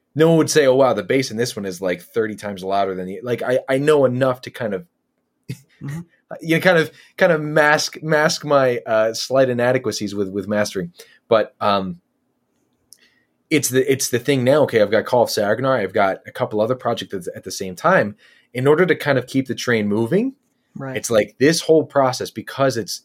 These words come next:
Speaker 1: I would say it's my weakest point, it's better, m-, better use of time and money and energy and everything to
Speaker 2: Yeah.
Speaker 1: hand it over to someone else. Um, and again, I, I, I've seen his mastering work on his, on his stuff, my stuff, and it's like, man, it's like, and he's a good friend, and I think that's, that's also helpful too, is,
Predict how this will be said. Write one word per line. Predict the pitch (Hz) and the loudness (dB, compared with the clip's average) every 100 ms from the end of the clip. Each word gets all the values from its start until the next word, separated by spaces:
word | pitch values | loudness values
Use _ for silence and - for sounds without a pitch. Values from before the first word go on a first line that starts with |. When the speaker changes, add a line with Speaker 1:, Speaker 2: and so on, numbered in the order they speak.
| - | -2
Speaker 1:
I | 107 | 0
would | 110 | 0
say | - 107 | 0 -2
it's | 101 | -2
my | 98 | -6
weakest | 92 95 107 104 90 - | -6 -8 -8 -10 -12 -14
point, | _ 123 90 82 - _ _ _ _ _ _ - | _ -2 -2 -4 -14 _ _ _ _ _ _ -8
it's | 117 | -8
better, | 90 - 117 123 113 104 | -4 0 2 4 2 -2
m-, | 104 101 | -6 -2
better | 120 127 | 2 2
use | 117 - | 0 -4
of | |
time | - 143 139 | -4 0 2
and | 104 | 0
money | 104 117 107 | 0 0 0
and | 90 | -4
energy | 90 113 107 104 95 - _ _ | -2 0 0 -2 -4 -8 _ _
and | 90 | -2
everything | 101 127 123 87 78 85 _ _ _ _ | 2 2 2 -4 -6 -12 _ _ _ _
to | 87 | -8
Speaker 2:
Yeah. | 87 | -2
Speaker 1:
hand | 113 101 | 0 2
it | |
over | 95 92 | 2 2
to | 87 | 0
someone | 85 95 85 85 | -2 -2 -2 0
else. | 107 - - - _ - _ _ - | -2 -4 -8 -10 _ -20 _ _ -6
Um, | 85 82 82 82 82 _ _ _ _ _ _ _ _ _ _ | -2 0 0 -4 -6 _ _ _ _ _ _ _ _ _ _
and | - 98 92 | -2 0 0
again, | 87 107 92 | 2 2 2
I, | 95 | 0
I, | - 95 95 | 0 -2 -2
I've | 90 | -2
seen | - 117 101 | -2 -2 -2
his | 98 | -4
mastering | 95 98 - 95 | -2 -2 -2 -2
work | 92 92 | -2 0
on | 90 | -2
his, | 85 - | -2 -6
on | - 85 | -8 -6
his | 82 139 | -2 -2
stuff, | - 127 120 | 2 0 2
my | 107 107 | 0 0
stuff, | - 107 98 | 2 2 0
and | - | -6
it's | 87 85 | -8 -6
like, | 82 82 | -6 -4
man, | 85 76 | -6 -8
it's | 85 | -10
like, | 90 85 | -10 -8
and | - 147 | -2 0
he's | 143 | 2
a | |
good | 135 | 2
friend, | 135 123 87 | 2 0 0
and | 98 | -2
I | 101 | 0
think | 120 | 0
that's, | 113 107 | 2 2
that's | 92 107 | 2 0
also | 113 117 101 | 2 -2 -2
helpful | 92 90 92 | -2 -4 -6
too, | - 104 82 | -6 -4 -2
is, | 87 85 | -4 -6